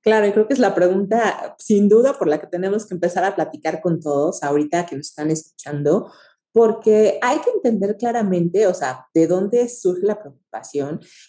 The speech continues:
y, y también cómo es que se ha hecho una evolución muy importante en la ciencia, en la tecnología, para poder desarrollar métodos alternativos, lo que ha tomado, obviamente, pues, décadas,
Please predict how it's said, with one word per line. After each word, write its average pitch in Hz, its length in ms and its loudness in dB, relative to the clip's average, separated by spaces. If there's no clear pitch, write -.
y, 240 160 2
y 233 160 4
también 269 360 2
cómo 415 240 2
es 403 160 0
que 254 440 2
se - 220 -2
ha 302 180 4
hecho 349 200 -2
una 370 100 4
evolución 202 560 2
muy 254 300 2
importante 156 760 -2
en 214 140 2
la - 100 -2
ciencia, 156 580 -2
en 165 120 2
la 143 160 -2
tecnología, 143 1040 -4
para 233 260 2
poder 269 360 4
desarrollar 202 720 2
métodos 214 440 0
alternativos, 165 920 0
lo 185 180 2
que 220 120 -2
ha 240 100 -4
tomado, 254 460 2
obviamente, 208 760 0
pues, 180 260 2
décadas, 202 720 0